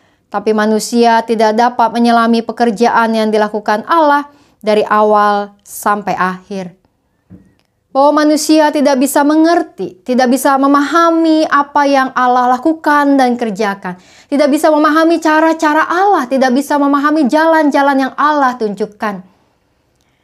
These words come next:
Namun, bahwa Allah ada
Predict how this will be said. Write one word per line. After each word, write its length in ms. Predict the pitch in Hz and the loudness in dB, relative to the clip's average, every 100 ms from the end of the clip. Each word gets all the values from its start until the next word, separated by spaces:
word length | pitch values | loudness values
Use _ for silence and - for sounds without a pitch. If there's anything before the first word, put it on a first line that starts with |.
| _ | _
Namun, 720 | 190 180 190 208 226 226 233 - _ _ _ _ _ | -8 -2 0 2 2 -2 -6 -10 _ _ _ _ _
bahwa 640 | 196 185 202 196 196 190 _ _ _ _ _ | -14 -6 -4 -2 -4 -6 _ _ _ _ _
Allah 720 | - 233 233 220 214 214 - _ _ | -4 0 2 2 0 -4 -16 _ _
ada 640 | - 220 196 208 196 190 | -6 -6 -4 -4 -4 -8